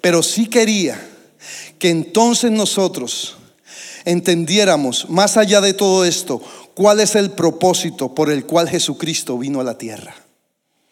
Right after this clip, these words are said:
Y Dios vino a través de Jesucristo, escúchame esto, vino en carne, se manifestó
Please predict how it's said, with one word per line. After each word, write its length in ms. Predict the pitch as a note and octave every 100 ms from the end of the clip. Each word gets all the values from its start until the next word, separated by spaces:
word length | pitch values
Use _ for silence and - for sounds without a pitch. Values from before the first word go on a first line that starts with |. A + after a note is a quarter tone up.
| _ _ _ _ _ - _ _ -
Y 400 | F#3 F3+ E3 -
Dios 300 | C3+ A#3 G3+
vino 260 | G3 A#3+ F#3+
a 80 | D#3+
través 300 | E3 F3 G3+
de 60 |
Jesucristo, 640 | F3 G3 F3 - F#3 - C#3+
escúchame 540 | - F3+ G#3 F3 D#3+
esto, 300 | D3 - A2+ C3+
vino 280 | F3 G#3
en 80 | G3
carne, 560 | F#3 G3+ F#3 D#3 B2 A2 - - _ - - -
se 200 | - F3+
manifestó 1300 | F3+ F3+ D#3 D#3+ - - G3 D3+ - - - - _